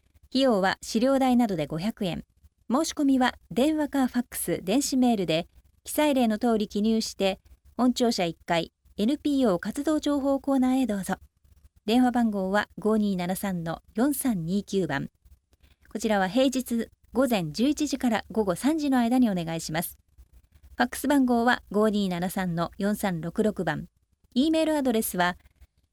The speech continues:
エイチアイアールオービーエーアットマークエスハイフンエヌピーオーエヌイーティードットエヌ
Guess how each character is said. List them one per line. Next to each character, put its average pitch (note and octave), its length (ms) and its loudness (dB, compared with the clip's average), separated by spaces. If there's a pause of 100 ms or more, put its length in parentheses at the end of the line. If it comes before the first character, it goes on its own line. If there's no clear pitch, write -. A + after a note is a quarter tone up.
(120)
エ A#3+ 140 4
イ D#4+ 60 2
チ D4 280 0
ア C#4+ 60 4
イ G#3+ 260 0
ア A#3+ 180 4
ー A#3+ 60 4
ル A3+ 240 2
オ D3 160 2
ー - 20 -12
ビ A#3 320 4
ー A3+ 60 4
エ E3+ 260 2
ー - 140 -6
ア F#3 40 -2
ッ - 60 -12
ト G3+ 100 0
マ G3 140 2
ー F3 60 -2
ク - 240 -6 (320)
エ A3+ 80 2
ス A#3 160 -4
ハ G3 160 -2
イ F3+ 80 0
フ E3+ 160 -6
ン D#3 120 -8 (440)
エ G#3 100 2
ヌ D4+ 220 2 (180)
ピ A#3+ 420 2
ー - 240 -4
オ G#3+ 200 4
ー - 40 -14 (300)
エ A3+ 160 4
ヌ C#4 280 2
イ C4 200 2
ー A3+ 60 0 (100)
テ - 80 0
ィ G#3+ 200 2
ー - 20 -14
ド F3 140 -2
ッ - 40 -8 (160)
ト - 240 0
エ G3+ 140 2
ヌ C#4 160 2